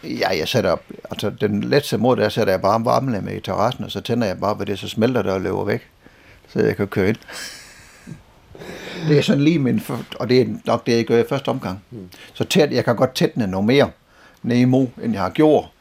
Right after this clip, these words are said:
Speaker 1: Men det er også sådan med fysene, det kommer altså et eller andet sted, hvis der er bare hul til det, så
Speaker 2: Hvordan med, med de her skinner? Altså, vi har sådan et... Øh,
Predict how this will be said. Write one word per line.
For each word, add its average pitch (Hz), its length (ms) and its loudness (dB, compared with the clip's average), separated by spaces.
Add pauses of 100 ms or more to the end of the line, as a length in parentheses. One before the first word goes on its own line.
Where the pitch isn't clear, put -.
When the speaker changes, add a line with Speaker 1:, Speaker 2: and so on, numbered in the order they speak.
(360)
Speaker 1:
Men 98 240 -4
det 90 60 -4
er 98 40 0
også 110 140 0
sådan 117 180 0
med 113 160 4
fysene, 127 500 -4
det 98 160 -6
kommer 95 260 -4
altså 95 180 -4
et 107 40 2
eller 107 140 0
andet 120 120 -2
sted, 120 260 -2
hvis 95 140 -10
der 95 120 -6
er 92 40 -4
bare 95 360 -2
hul 101 200 0
til 117 160 -6
det, 113 160 -10
så 101 140 -6 (920)
Speaker 2:
Hvordan 127 540 4
med, 156 180 6
med 107 460 4
de 123 220 -2
her 123 220 4
skinner? 113 680 2
Altså, 92 260 -4
vi 98 100 -2
har 107 240 2
sådan 107 240 -4
et... 92 300 -4
Øh, 76 540 -2